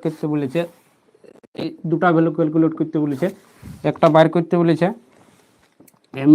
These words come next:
স্কয়ার প্লাস কত আছে ওয়ান by এম স্কয়ার,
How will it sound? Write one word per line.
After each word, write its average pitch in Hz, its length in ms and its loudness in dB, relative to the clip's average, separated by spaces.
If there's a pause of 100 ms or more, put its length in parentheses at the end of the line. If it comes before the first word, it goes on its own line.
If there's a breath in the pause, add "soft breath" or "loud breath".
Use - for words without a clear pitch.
(140)
স্কয়ার 175 320 0 (1080)
প্লাস 151 220 -2 (100)
কত 156 140 -6 (120)
আছে 160 160 -2 (140)
ওয়ান 156 180 0 (100)
by 160 100 -4 (140)
এম 156 80 4 (140)
স্কয়ার, 175 320 -2